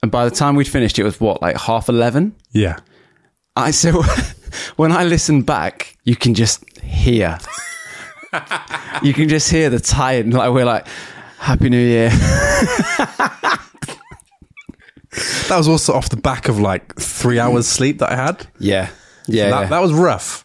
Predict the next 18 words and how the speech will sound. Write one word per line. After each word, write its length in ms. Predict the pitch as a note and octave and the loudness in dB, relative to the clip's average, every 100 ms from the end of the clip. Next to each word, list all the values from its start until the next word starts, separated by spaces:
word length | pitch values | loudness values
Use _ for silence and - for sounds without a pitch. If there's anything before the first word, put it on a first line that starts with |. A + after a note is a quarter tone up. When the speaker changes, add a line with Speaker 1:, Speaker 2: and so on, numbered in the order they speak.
| - | -4
Speaker 2:
And 180 | B2 B2+ | 0 2
then 360 | A#2+ A#2 A2+ - - | 2 0 -4 -8 -4
Christmas 720 | D3 - C3 A2+ - - - _ _ _ _ _ - | -2 0 0 0 0 -6 -12 _ _ _ _ _ -4
was 100 | - | -2
still 340 | - D#3+ E3+ | 0 2 2
rough. 580 | A2+ G#2 G2+ - - - - - _ - | 2 2 0 -6 -10 -16 -20 -20 _ -2
Um, 600 | G2 F#2+ F#2 F2 - - _ _ - | 0 2 0 -2 -8 -18 _ _ -2
Emily 240 | B2 D3+ | 2 2
caught 240 | C#3+ D3+ - | 2 0 0
covid, 480 | - C#3+ C#3 C#3 G#2 | 0 2 2 2 2
Noah 260 | A#2+ D3+ | 2 2
caught 240 | - D3 - | 0 -2 0
covid, 340 | C#3+ D3 A#2 | 2 4 4
I 140 | A2+ | 2
caught 300 | D3 - C3 | 0 0 0
covid. 560 | - B2+ A#2 A#2 A2+ - - _ _ _ _ _ - | 2 2 2 0 -2 -8 -16 _ _ _ _ _ -10
Speaker 1:
Hat 160 | A2+ G2+ | -8 -4
trick. 280 | A2+ G#2+ | -2 -2